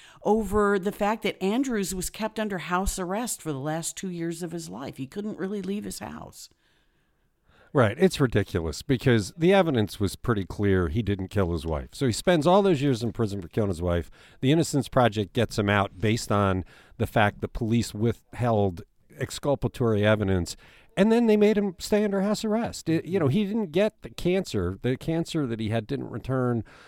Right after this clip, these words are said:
Speaker 2: until after he was out for more than a year. And his attorney, Marcus Sidoti, said he could have done a lot with that year.
Speaker 1: Right.
Speaker 2: And Sidoti, I think, put in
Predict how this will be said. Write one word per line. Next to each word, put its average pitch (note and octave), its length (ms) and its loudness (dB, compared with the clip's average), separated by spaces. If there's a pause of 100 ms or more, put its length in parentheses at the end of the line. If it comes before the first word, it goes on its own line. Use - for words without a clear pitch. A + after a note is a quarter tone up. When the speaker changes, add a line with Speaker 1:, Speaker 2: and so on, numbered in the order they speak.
(180)
Speaker 2:
until C#3 460 2
after C#3 320 0
he B2+ 80 2
was B2 180 2
out F3 240 4
for A2+ 160 -4
more G#2 220 0
than G2+ 140 -2
a F#2+ 40 0
year. F#2+ 500 2 (240)
And B2+ 140 2
his B2 240 4
attorney, E3 440 0
Marcus A#2+ 460 2
Sidoti, D3+ 400 0
said B2+ 320 -2
he - 180 -6
could B3+ 200 -2
have C#3 140 -4
done G#3 180 0
a F#3+ 80 0
lot F#2 320 -2
with A#2 220 0
that B2 260 2
year. D3+ 400 2
Speaker 1:
Right. A#2+ 320 -6
Speaker 2:
And A#2+ 100 0
Sidoti, F#3 460 4
I B2+ 60 4
think, F3 200 0
put F3+ 160 0
in C#3+ 160 2